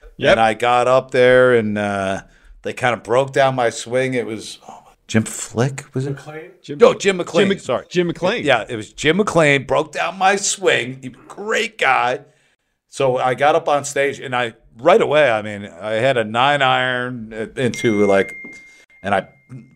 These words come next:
Speaker 2: put one pretty close to the pin. And he, he kinda did a couple tweaks. This is in front of a thousand people.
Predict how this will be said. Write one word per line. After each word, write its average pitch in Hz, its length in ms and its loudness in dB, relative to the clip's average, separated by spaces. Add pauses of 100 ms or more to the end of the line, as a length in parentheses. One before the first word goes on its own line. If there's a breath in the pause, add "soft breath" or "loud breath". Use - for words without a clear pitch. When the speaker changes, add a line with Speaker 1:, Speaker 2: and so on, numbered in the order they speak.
(120)
Speaker 2:
put 190 180 0
one 117 420 -4
pretty 220 280 0
close 143 480 -2
to 120 100 -2
the 101 60 -6
pin. 135 500 0 (460 soft breath)
And 120 180 2
he, 156 360 -6
he 127 180 -4
kinda 147 280 2
did 139 200 0
a 113 140 2
couple 127 720 -2 (200)
tweaks. 151 360 0
This 208 240 -6
is 120 100 -6
in - 80 -8
front 120 220 2
of 87 160 -6
a - 120 -12
thousand 110 520 0
people. 131 480 -10